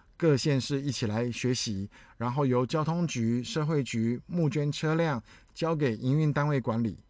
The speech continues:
之后呢，服务各地县市政府里面的身心障碍的朋友。有手册，你就可以来登记注册，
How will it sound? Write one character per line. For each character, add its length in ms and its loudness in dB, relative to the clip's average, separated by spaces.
之 160 -4
后 200 2
呢， 200 2
服 200 -6
务 320 0
各 240 8
地 380 2
县 280 0
市 220 0
政 240 0
府 160 -4
里 320 2
面 380 4
的 260 2
身 240 0
心 220 2
障 200 0
碍 140 2
的 100 0
朋 260 0
友。 180 -2
有 160 8
手 220 4
册， 360 2
你 120 -4
就 100 0
可 140 0
以 40 2
来 140 0
登 180 2
记 140 -2
注 180 -4
册， 240 0